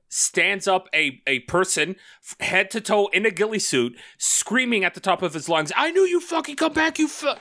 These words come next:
you son of a bitch. I knew you come back for the bike. Uh, so this dude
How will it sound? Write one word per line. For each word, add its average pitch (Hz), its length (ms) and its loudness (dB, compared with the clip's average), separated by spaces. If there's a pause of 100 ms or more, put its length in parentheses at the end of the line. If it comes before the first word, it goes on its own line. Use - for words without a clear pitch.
(240)
you 262 120 2
son 302 220 2
of 294 60 -8
a 285 60 -6
bitch. 302 220 0
I 320 100 4
knew 339 120 2
you 311 160 2
come 302 180 -2
back 294 180 0
for 302 80 -8
the 277 60 -4
bike. 294 260 0 (580)
Uh, 190 220 4 (760)
so - 220 2
this 208 220 0
dude 170 420 0